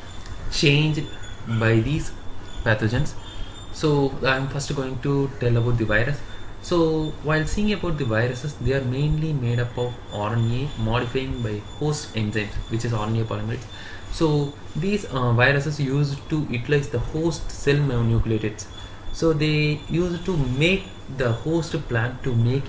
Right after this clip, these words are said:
o-, its own R N A, uh, which is the activity of ribonuclease enzymes, is said to be increased by the breakdown of the host plant's R N A enzymes is caused by these viruses. So in that,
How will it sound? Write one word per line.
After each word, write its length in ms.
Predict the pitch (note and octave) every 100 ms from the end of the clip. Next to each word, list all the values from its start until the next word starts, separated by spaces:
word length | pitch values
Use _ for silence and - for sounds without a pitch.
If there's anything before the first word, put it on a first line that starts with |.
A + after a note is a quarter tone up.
| -
o-, 140 | A2+
its 220 | A#2+ A2+ G#2+
own 400 | G2+ A2 C3+ D#3+ -
R 220 | A2 A2+
N 140 | A#2+ A#2+
A, 600 | C#3 - - - - - B2
uh, 180 | A2+ A2 - - -
which 160 | A#2
is 100 | C#3
the 100 | C#3
activity 360 | B2 A#2+ C3+ C3+
of 120 | B2+
ribonuclease 680 | A2+ A2+ C3+ C3 B2 C#3+ C#3 A#2
enzymes, 380 | A#2+ D3+ E3 - -
is 80 | A#2+
said 180 | B2 A#2+
to 80 | C#3
be 220 | D#3 D3+ -
increased 640 | B2+ C#3 D3 D#3 D#3+ D3 A#2+
by 160 | A2
the 80 | A2+
breakdown 760 | A#2 A#2+ A#2+ - - D3 D3 D3+ -
of 180 | G#2+ -
the 80 | A#2
host 320 | - D3 - C#3+
plant's 300 | C3+ C#3 - - - - - - -
R 140 | A#2 A#2+
N 160 | B2 B2+ B2+
A 100 | A#2
enzymes 380 | A2 C3 E3+ - -
is 200 | A2+ -
caused 400 | - B2 C3+ -
by 120 | A2
these 240 | G#2 B2 -
viruses. 520 | G#2 G2+ G#2 G#2+ - - - - - -
So 340 | D#3 C#3+ C#3 - - - - - -
in 220 | E3 E3
that, 200 | E3+ F#3+